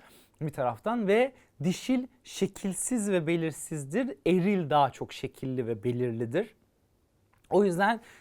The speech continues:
dişil ve eril bir düzlemin içindeyiz, bir birleşimin içindeyiz. Bir kere her şeyden önce en yüce, en içinde olduğumuz dişil, e,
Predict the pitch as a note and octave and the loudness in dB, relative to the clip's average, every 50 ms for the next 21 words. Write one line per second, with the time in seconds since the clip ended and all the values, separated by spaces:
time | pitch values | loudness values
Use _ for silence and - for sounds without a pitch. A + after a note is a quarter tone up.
0 | _ - C#3 C#3+ E3 - - - - C4 B3 A3+ A3 G#3 G3 - - D3+ D#3+ D#3 | _ -4 -2 0 0 0 -2 0 2 2 4 4 6 4 4 4 4 2 2 2
1 | D3+ E3+ G3 A3 A#3 B3 - - - _ _ _ - D#3+ G#3 A#3 A#3+ F#3+ D3+ - | 4 4 2 2 2 -2 -6 -14 -20 _ _ _ 0 2 4 4 4 2 0 0
2 | E3 D#3+ D#3+ D3+ D#3 F3 F3+ F3 G3 A3+ B3+ B3+ - _ _ - D#3 - - - | 0 0 0 0 0 2 2 2 2 0 -2 -4 -8 _ _ -10 -10 -8 -6 -6
3 | C#3+ B2+ B2 A2 G2+ - D#3+ D#3 B2+ A#2+ C#3 C#3 C#3 C3 - - - E3 F#3+ G#3 | -4 -4 -4 -4 -4 -4 -6 -6 -4 -4 -2 -2 -2 -2 -4 -4 -6 -6 -6 -6
4 | G3+ - D3+ - - - C#3 B2+ A2+ A2 G#2 B2+ G3+ A3 - - - - - - | -8 -10 -14 -14 -12 -10 -10 -8 -8 -8 -8 -8 -8 -8 -10 -14 -20 -20 -20 -20
5 | _ _ - A#3+ - - A#3 G3 F#3+ A3 A#3+ A#3+ - - - D#3 D#3+ D3 D3 C#3+ | _ _ -4 -4 -2 0 0 0 2 2 2 0 0 -2 -6 -6 -4 -2 -2 -2
6 | C#3 B2 C#3 - - - G#3 A3+ A3+ G#3+ G#3 G3 F#3 F3 D#3+ C3 B2 D#3 D3+ C#3+ | -4 -6 -8 -8 -4 -2 0 0 0 0 0 0 0 -2 -2 -2 0 2 4 4
7 | D#3+ F#3 - - - - E3+ F3 F3 F3 E3+ D#3 C3+ - - _ - C#3 - - | 2 0 -2 -6 -4 -2 0 0 0 0 -2 -4 -6 -8 -10 _ -12 -12 -10 -8
8 | - C#3 C#3 C#3 C3 - - D3 D3 C#3+ C#3 B2+ C3+ C#3 C3 C3 B2+ A#2 A#2 B2+ | -6 -4 -2 -2 -2 0 2 2 2 2 0 -2 -4 -6 -4 -4 -6 -6 -8 -8
9 | C#3 - - - E3 F3+ A#3 B3 A#3 - - - - - - - _ _ - - | -10 -10 -8 -4 -4 -4 -4 -4 -8 -14 -20 -20 -20 -20 -20 -20 _ _ -6 0
10 | D#3+ | 2